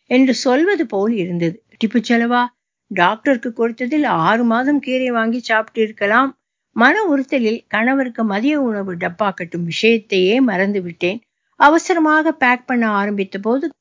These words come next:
கணவரிடமிருந்து client வந்திருப்பதால் lunch, dinner ரெண்டும் வெளியேதான், டப்பா கட்ட வேண்டாம், டப்பாவாலாவிற்கு phone பண்ணி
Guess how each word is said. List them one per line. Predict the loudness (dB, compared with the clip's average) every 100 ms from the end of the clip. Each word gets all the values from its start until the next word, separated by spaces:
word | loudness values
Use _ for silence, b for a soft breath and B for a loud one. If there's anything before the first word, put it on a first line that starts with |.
| 0
கணவரிடமிருந்து | 2 4 2 0 0 0 -2 -2 -6 -10 _ _ 0
client | 0 0 -2
வந்திருப்பதால் | -2 0 0 -2 -4 0 -2 -2
lunch, | -4 0 0 0 -8
dinner | -6 -4 -4 -4
ரெண்டும் | -6 -4 -4 -2
வெளியேதான், | -2 -2 -2 -2 -4 -4 _ _ _ 0
டப்பா | 0 4 2 2
கட்ட | 0 0
வேண்டாம், | 0 0 -2 -4 _ -14
டப்பாவாலாவிற்கு | -6 -4 0 0 0 -2 -4 -6 -10 -4
phone | 2 4 4
பண்ணி | 0